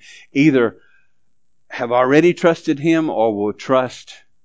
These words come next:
as a result of hearing this gospel or from you watering the seeds planted down the road in their lives.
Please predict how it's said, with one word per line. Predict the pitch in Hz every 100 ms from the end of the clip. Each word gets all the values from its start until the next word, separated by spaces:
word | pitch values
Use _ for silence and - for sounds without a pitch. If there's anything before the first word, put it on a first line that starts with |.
| _ _ _ _ _ -
as | 101
a |
result | 101 98 123 131 143
of | 120
hearing | 147 139
this | 135 135
gospel | 127 123 123 - 120 110
or | 95
from | - 95
you | 101 117 110
watering | 107 101 110 113
the | 107
seeds | - 110 98
planted | - 101 101 95
down | 95 98 95
the |
road | 90 92 90
in | 90
their | 87
lives. | 82 82 80 76 _